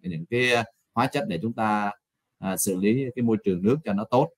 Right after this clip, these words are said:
à, chúng ta trước khi chúng ta thả tôm. Và làm sao đó, làm sao đó các anh chị lấy nước vào ao nuôi các anh chị, nước nó phải trong như thế này ha, xử lý nước kỹ càng và an toàn sinh học,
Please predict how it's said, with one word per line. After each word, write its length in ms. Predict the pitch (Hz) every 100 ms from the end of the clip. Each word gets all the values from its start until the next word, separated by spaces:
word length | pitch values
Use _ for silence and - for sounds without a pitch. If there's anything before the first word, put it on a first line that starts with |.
| _
à, 100 | 92 82
chúng 100 | 110
ta 160 | 107 -
trước 140 | 147 151
khi 120 | 117
chúng 100 | 104
ta 120 | 107 101
thả 120 | 80 82
tôm. 180 | 117 95 _ _ _ _ _ _ _ _ _ _ _
Và 140 | 135 139
làm 200 | 156 151
sao 160 | 202
đó, 260 | 185 180 247 - _ _ _ _ _ _ _ _
làm 240 | 131 151 143
sao 140 | 175
đó 120 | 170
các 80 | 190
anh 100 | 196
chị 100 | 120
lấy 180 | 104 151
nước 160 | 190 233
vào 120 | 170 123
ao 120 | 147
nuôi 320 | 165 165 170
các 60 | 180
anh 80 | 139
chị, 120 | 101
nước 200 | 147 196
nó 60 | 175
phải 160 | 160 -
trong 220 | 190 185
như 80 | 180
thế 60 | 202
này 240 | 160 139 - _
ha, 200 | 160 170 156 _
xử 160 | 98
lý 140 | 98 143
nước 160 | 151 165
kỹ 160 | 98 107 120
càng 200 | 110 92 90
và 120 | 87
an 180 | 101 113
toàn 220 | 104 92
sinh 140 | - 107
học, 180 | 95